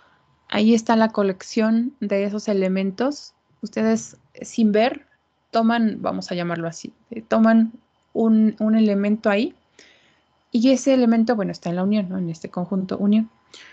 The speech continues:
Cuando, ¿qué, qué puede ocurrir con ese, con ese elemento? En el que, co-, en el caso de la unión,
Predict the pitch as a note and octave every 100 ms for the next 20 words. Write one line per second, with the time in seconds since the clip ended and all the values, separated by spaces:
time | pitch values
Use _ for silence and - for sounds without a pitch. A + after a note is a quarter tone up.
0 | - _ _ A#3 A#3 A3+ A3+ A3+ A3 A3
1 | - _ _ _ _ A3 A3+ C#4+ - D4
2 | D#4 D4+ D4 B3 B3+ B3 - _ _ A3
3 | G#3+ A3 - A3+ G#3 F#3 F3 - _ -
4 | G#3+ G#3+ - A3 G3+ F#3+ F#3+ F3+ - _
5 | _ _ _ _ - G3 F#3 F#3 F#3 -
6 | G3 - G3+ F#3 G#3+ G#3 A#3 G3 F3+ F#3
7 | F#3+